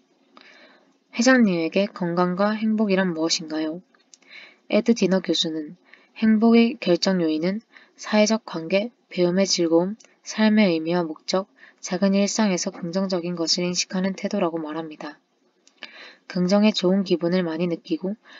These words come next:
부정 정서를 덜 느끼며 삶에 만족하면 행복하다는 것입니다. 삶의 의미를 잘 깨닫고 그 이후의 삶에 대해서도 많이 기대하며 살면 행복할 수 있습니다. 건강이란 질병의 부재뿐 아니라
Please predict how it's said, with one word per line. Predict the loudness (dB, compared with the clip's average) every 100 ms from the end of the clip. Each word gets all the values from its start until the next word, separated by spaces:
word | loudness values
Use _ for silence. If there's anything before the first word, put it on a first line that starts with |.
| -20 -16
부정 | 0 2 2
정서를 | -2 -2 0 -2
덜 | -2 -4
느끼며 | -4 -8 -10 -10 -10 _ -20 -20 -14
삶에 | 0 2 4
만족하면 | 2 -2 -6 -6 -4 -2
행복하다는 | -2 -2 -4 -4 -2 -2 -2
것입니다. | -4 -6 -8 -10 -12 -12 _ _ _ _ _ _ _ _ _ -20 -20 -20 _
삶의 | -4 4 6 8
의미를 | 6 4 2
잘 | 2 -2 -4
깨닫고 | -4 -4 -6 -6 -6 -8 -20 -20 _ _
그 | 0 0 2
이후의 | 0 2 0
삶에 | 0 -2 0 0
대해서도 | 2 0 2 -2 -4 -4
많이 | -6 -6 -8
기대하며 | -6 -2 0 -2 -4 -6 -8
살면 | -10 -8 -4 -6 -6 _ -20 -20 -4
행복할 | -4 -2 -2 -2
수 | 0
있습니다. | 0 -2 -8 -12 -16 -18 _ _ _ _ -20 -20 _ _
건강이란 | -4 2 4 4 2 0
질병의 | 0 2 2 0 0
부재뿐 | -2 -2 -2 -2
아니라 | -2 -4 -6 -8